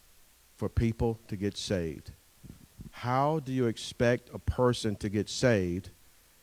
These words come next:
if we don't give them the message? So let me give you two things here very quickly. Number one, we need to live the gospel. People need to see a message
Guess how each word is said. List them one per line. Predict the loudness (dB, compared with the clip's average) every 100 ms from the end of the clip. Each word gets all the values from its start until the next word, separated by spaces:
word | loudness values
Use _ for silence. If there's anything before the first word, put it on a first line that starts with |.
| _
if | -8 -6 -2
we | -2 0
don't | 2 0 0
give | 2 2 2
them | 2 2 2 -2 -8 _ _ _ _ _ _ -8
the | -6
message? | -2 -4 -6 -10 -12 -18 -18 _ _ _ _ _ -12 -2
So |
let | 2
me | 2 2
give | 0
you | 0
two | -2 0
things | 2 0 0
here | -2 2
very | 2 0
quickly. | 0 -2 -2 -8 -10 -20 -14 -14 _ _ -20 -20 _ -20 -20 -20 -20 -6
Number | -2 2
one, | 4 6 6
we | 4
need | 2
to | 2
live | 2 2 2
the | 0
gospel. | 2 2 0 -6 -8 -10 -20 -20 -20 -20 -20 _ _ _ -20 -20 -20 -20 -2
People | 4 6 8 8
need | 8 6
to |
see | 2 4 6 8
a |
message | 8 8 8 6 2 2 -6